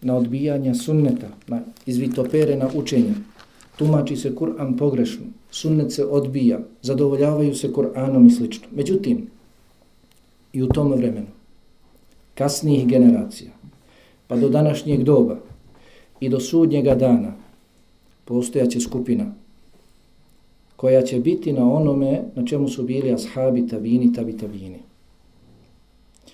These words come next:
Njihovo postojanje zagarantovao je Allah dželle vala preko svoga poslanika Muhammeda sallallahu alaihi wa sallam.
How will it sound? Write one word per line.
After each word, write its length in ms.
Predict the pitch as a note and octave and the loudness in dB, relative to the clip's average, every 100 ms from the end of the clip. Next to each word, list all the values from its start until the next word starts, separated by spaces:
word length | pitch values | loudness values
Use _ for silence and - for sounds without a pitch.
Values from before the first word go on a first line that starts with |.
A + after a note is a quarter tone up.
| _ _ - | _ _ -6
Njihovo 480 | C#3+ E3 D#3+ C#3+ B2 | -4 -2 2 2 2
postojanje 680 | C#3+ C#3 - C#3 A#2 G2+ - _ _ _ - - - - _ _ _ - | 0 0 -2 0 0 -4 -12 _ _ _ -16 -16 -16 -20 _ _ _ -18
zagarantovao 920 | G#2+ A#2 C3 D#3+ D#3 - C#3+ C3 B2+ | -10 -4 -2 0 -2 -2 -2 2 2
je 120 | B2 A#2+ | 2 2
Allah 340 | C#3 C#3+ B2+ | 0 0 0
dželle 280 | A#2+ C#3 C3 | 0 0 2
vala 320 | B2+ D3+ C#3 | 2 2 0
preko 240 | B2 B2 B2 | -2 -2 -2
svoga 360 | - C3+ C3+ | 0 0 0
poslanika 520 | B2 A#2+ A#2+ B2 D3 C3 | -2 0 4 4 4 4
Muhammeda 480 | A#2+ C3 C3 A#2+ | 4 4 -2 -2
sallallahu 600 | A2+ C3 A#2 A2 B2 B2 | -2 2 2 2 -2 -2
alaihi 320 | B2+ A#2+ A#2+ B2 | 0 2 0 0
wa 80 | |
sallam. 380 | - A#2+ G#2 G2+ | -2 -2 -4 -6